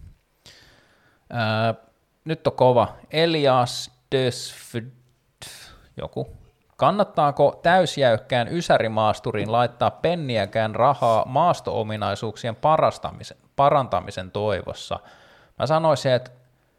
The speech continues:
niinku renkaat esimerkiksi. Jos siinä on jo niinku vannejarrut, mä en tiedä, niinku, mitä voi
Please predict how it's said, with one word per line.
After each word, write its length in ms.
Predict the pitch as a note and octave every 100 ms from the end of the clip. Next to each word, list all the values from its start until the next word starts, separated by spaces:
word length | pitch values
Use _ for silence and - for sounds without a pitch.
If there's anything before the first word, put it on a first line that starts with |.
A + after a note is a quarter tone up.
| _ C#3
niinku 160 | C3
renkaat 640 | B2+ D3+ D3 A2 E2+ C2+ -
esimerkiksi. 920 | F#2+ E2+ E2 E2+ - - - - - _
Jos 180 | A2+ B2
siinä 160 | D#3+ C#3+
on 60 |
jo 200 | C#3 C#3 -
niinku 200 | A#2+ B2
vannejarrut, 1120 | C3+ C3+ A2+ F#2+ G#2+ A2 G2 - F2 F2 - _ _ _ _ _
mä 60 | G2
en 60 | F#2
tiedä, 180 | E2+ - _ _ -
niinku, 400 | G2+ - F#2 -
mitä 340 | F#3 A2 G2 F#2
voi 260 | F#2+ F2+